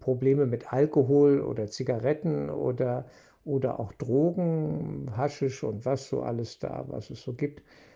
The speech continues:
das hab ich nicht auf dem Schirm, ne? Ist überhaupt nicht mein Thema, in, zumindest nicht in dieser Inkarnation. Ich bin mal vorsichtig, nicht? Äh, aber das ist mit Sicherheit nicht mein Thema. Und ich erkenne es oft auch gar nicht im Außen.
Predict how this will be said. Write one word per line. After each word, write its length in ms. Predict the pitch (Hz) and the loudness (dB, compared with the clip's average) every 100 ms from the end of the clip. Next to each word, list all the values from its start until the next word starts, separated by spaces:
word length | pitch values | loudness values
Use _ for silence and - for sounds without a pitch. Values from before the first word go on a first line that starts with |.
| _ _ 214 175 | _ _ -14 -6
das 220 | 143 127 | -4 -4
hab 140 | 113 | -8
ich 140 | - 123 | -8 -10
nicht 220 | - - | -8 -10
auf 120 | 113 | -4
dem 100 | 170 | -4
Schirm, 380 | - 233 147 - | 0 0 0 -2
ne? 140 | 160 160 _ - - - | -8 -10 _ -20 -20 -2
Ist 140 | 165 | 0
überhaupt 320 | 170 131 107 143 | 4 2 2 -4
nicht 140 | - | -2
mein 240 | 143 165 | -2 -2
Thema, 320 | - 220 170 131 | 0 0 0 -2
in, 380 | 131 151 135 | -6 -6 -8
zumindest 380 | - 131 143 127 | -2 2 2 0
nicht 120 | 147 | -2
in 80 | 131 | -2
dieser 240 | 143 135 - | -2 -2 -2
Inkarnation. 760 | 131 120 104 104 - - - | -2 -4 -4 -10 -6 -4 -4
Ich 160 | 135 - | -8 -6
bin 120 | 120 | -6
mal 120 | 98 | -6
vorsichtig, 640 | - 123 110 117 - 131 - | -6 -6 -6 -10 -12 -12 -8
nicht? 180 | 175 - _ - - - _ _ _ | -8 -10 _ -20 -20 -20 _ _ _
Äh, 400 | 196 180 147 135 - | -12 -8 -4 -4 -2
aber 160 | 131 123 | -4 -2
das 280 | - 123 | -2 -2
ist 180 | 254 - | -2 2
mit 160 | 180 - | 2 2
Sicherheit 480 | 220 220 190 170 185 | 0 2 2 2 0
nicht 220 | 180 208 | -2 -4
mein 200 | 202 196 | -4 -4
Thema. 400 | 214 175 135 - | -2 -4 -4 -6
Und 180 | 151 143 | -4 -2
ich 220 | 113 165 | -2 -2
erkenne 340 | 139 - 320 | 2 4 4
es 140 | 302 139 | 2 0
oft 200 | 127 147 | -2 -4
auch 160 | 123 | -4
gar 160 | - 135 | -4 -4
nicht 160 | 135 160 | -4 -4
im 100 | 196 | -2
Außen. 500 | 233 208 - 160 | -4 -4 -8 -10